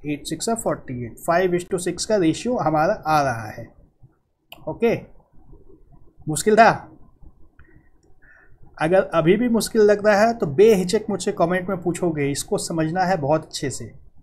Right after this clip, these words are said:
तब पूरे chapter पे, पूरे क्वांट पे command होगा। ये chapter पे command आने से पूरे math पे command बढ़ता है।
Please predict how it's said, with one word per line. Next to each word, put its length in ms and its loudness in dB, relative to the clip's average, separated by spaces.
तब 260 -2
पूरे 220 6
chapter 380 2
पे, 140 -4
पूरे 300 2
क्वांट 440 0
पे 100 0
command 380 0
होगा। 260 -2
ये 220 4
chapter 420 -2
पे 140 -4
command 360 0
आने 220 -2
से 140 -2
पूरे 300 0
math 300 -2
पे 80 -4
command 320 -2
बढ़ता 340 -8
है। 160 -16